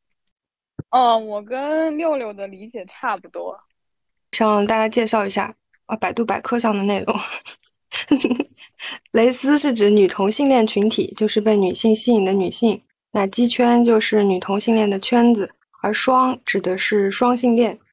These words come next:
Speaker 2: 是性倾向的一种，只既能够对同性产生情感，也能对异性产生情感。好的，现在进入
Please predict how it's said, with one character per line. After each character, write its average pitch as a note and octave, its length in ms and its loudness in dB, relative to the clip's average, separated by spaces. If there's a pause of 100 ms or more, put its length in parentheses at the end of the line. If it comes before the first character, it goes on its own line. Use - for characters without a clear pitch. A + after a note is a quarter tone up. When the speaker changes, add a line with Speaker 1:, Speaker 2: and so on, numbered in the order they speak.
(120)
Speaker 2:
是 A#3 340 2
性 C4 240 2
倾 F#3 160 -4
向 G#3+ 160 -2
的 G#3 80 0
一 A#3 100 4
种， D3+ 320 -6 (360)
只 G3 180 -4
既 C4 140 2
能 G#3+ 160 2
够 A3 140 0
对 A3 140 2
同 F#3+ 220 -4
性 B3 180 2
产 G#3+ 180 0
生 G3+ 160 -4
情 G3 240 -2
感， F#3 240 -4
也 F3 100 -4
能 F3+ 180 -4
对 G3+ 260 2
异 B3 140 0
性 G3+ 180 -2
产 F#3+ 140 -8
生 F#3 160 -8
情 F3+ 220 -8
感。 - 160 -16 (800)
好 F3+ 160 -6
的， F3+ 160 -8 (1300)
现 C#4 120 2
在 B3+ 180 2 (180)
进 D4 200 4
入 C4 220 6